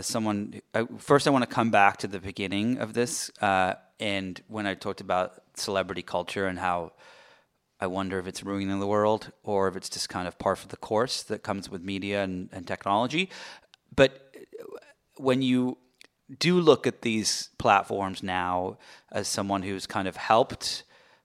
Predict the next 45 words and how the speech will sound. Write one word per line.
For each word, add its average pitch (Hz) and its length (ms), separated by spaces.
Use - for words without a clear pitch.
uh, 92 460
bring 110 180
attention 104 500
to 98 100
them, 92 480
and, 104 140
you 101 60
know, 95 120
Snoop 113 320
uses 107 380
them 95 180
so 98 200
much, 101 460
do 135 100
you 147 380
kind 143 180
of 131 80
have 127 160
any 131 140
regrets? 113 560
Like, 117 180
do 123 100
you, 120 180
or 117 280
is 123 160
there, 127 140
like, 113 260
is 113 140
there 120 100
part 131 300
of 127 100
you, 120 400
is, 120 100
of 117 260
course, 147 240
part 120 200
of 110 40
you 107 100
is - 100
your 95 80
job 127 400
and 98 100
you 98 80
wanna 104 220
get 98 240